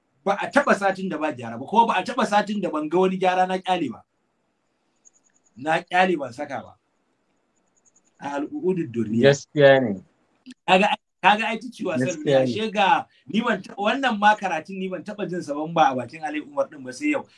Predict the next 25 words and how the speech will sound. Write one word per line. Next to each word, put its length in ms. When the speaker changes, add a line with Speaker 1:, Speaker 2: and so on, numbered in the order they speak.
Speaker 1:
Shi 160
yasa 260
suka 160
yi 80
blocking 420
din 160
sa. 80
Speaker 2:
<laughs> 1200
Speaker 1:
Kaga 320
ai 100
sun 220
mai 140
sharri 340
ai. 200
Sai 80
da 140
aka 160
ce 120
wai 280
ashe 160
ya 200
iya 200
Hausa. 260
Baka 200
ji 100